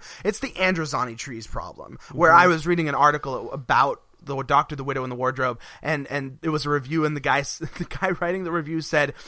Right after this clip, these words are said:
Speaker 1: "Best use of Androzani ever." And I was like, "Really? That's the best use of Androzani we could have done?" <laughs> Emma mentioned
Speaker 2: Best use of
Speaker 1: Androzani.
Speaker 2: And-, are you kidding me?
Speaker 1: That's what I, that's what it said. Like, <laughs> I was like, I was like,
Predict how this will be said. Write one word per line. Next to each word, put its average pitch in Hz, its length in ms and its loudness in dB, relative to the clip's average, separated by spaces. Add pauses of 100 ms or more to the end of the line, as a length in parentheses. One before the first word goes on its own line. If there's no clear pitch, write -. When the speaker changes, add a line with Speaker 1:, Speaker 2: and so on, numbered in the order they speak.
(120)
Speaker 1:
"Best 190 440 2
use 202 180 -4
of - 160 -10
Androzani 165 800 4
ever." 131 540 2
And 180 80 0
I 180 60 10
was 175 100 4
like, 143 160 2
"Really? 147 640 -2 (180)
That's 151 440 2
the 185 100 -2
best 147 320 -2
use 156 180 -8
of 135 80 -14
Androzani 135 560 -6
we 127 80 -12
could 131 140 -14
have 110 100 -12
done?" 98 380 -14 (220)
<laughs> - 240 -20
Emma 170 300 -2
mentioned 180 300 0
Speaker 2:
Best 240 400 10
use 214 340 2
of 180 100 0
Speaker 1:
Androzani. 180 80 -6
Speaker 2:
And-, 180 340 4
are 175 140 4
you 175 180 0
kidding 175 580 2
me? 101 240 -6 (160)
Speaker 1:
That's 175 240 4
what 175 100 0
I, 170 120 4
that's 156 320 0
what 165 100 -6
it 165 140 -8
said. 123 340 -4 (180)
Like, 165 320 0 (580)
<laughs> - 460 -20
I 175 100 0
was 190 140 0
like, 175 200 0 (240)
I - 40 4
was 214 120 6
like, 208 180 2